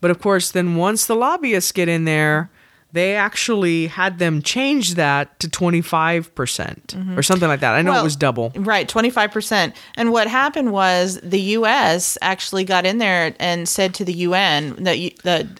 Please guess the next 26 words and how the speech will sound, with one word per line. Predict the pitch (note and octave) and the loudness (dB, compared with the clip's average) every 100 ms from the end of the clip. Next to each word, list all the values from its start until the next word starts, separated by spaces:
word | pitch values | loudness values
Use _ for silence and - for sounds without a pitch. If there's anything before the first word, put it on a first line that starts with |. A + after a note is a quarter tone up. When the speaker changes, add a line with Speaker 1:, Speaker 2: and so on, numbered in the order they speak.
| - | -6
Speaker 2:
World | G3 A3 | -2 0
Health | A3+ G3 | 0 0
Organization | F#3+ F3+ E3+ E3 D#3+ - - | -2 -2 -2 0 -2 -2 -4
is | D3+ E3 D#3 - | 0 0 -2 -6
the, | F3+ E3+ E3 - | -4 -4 -2 0
um, | D#3 D3+ D3+ - - - | 0 0 -4 -10 -20 -20
f-, | - | -8
kind | A#3 G#3 | -2 -2
of | E3+ | -2
the | E3 | -4
food, | - G3 F#3 F3 - _ _ _ G#3+ | -2 2 2 0 -6 _ _ _ 0
uh, | G3 | 0
they're | F#3+ G3+ | 0 0
responsible | G3+ - A#3+ A#3+ A3 | 0 2 0 0 -2
for | G3+ G3 | 0 -2
global | F3+ F#3 F3+ | 2 2 2
health | F#3+ E3+ | 2 0
standards, | - F#3 F3 F3+ F3+ F3+ | 0 0 2 2 0 -4
setting | - - F3+ F3+ | -10 -2 -2 0
global | F3 E3 F3 | 0 2 0
health | E3 E3+ | 0 -2
standards | D#3+ D#3 D#3 D#3+ | -2 -2 -2 0
within | E3 E3+ | 0 0
the | D#3+ | -2
U | D#3+ D#3 | 0 0
N. | C#3+ - | 0 -2